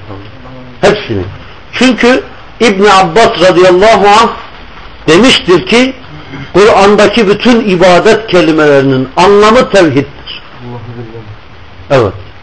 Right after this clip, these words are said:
Çünkü Mekke müşrikleriyle Resulullah sallallahu aleyhi ve sellem arasında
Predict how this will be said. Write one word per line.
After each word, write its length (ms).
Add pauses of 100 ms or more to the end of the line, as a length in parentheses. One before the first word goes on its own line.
(1080)
Çünkü 260
Mekke 400
müşrikleriyle 840
Resulullah 520
sallallahu 500
aleyhi 220
ve 20
sellem 260
arasında 520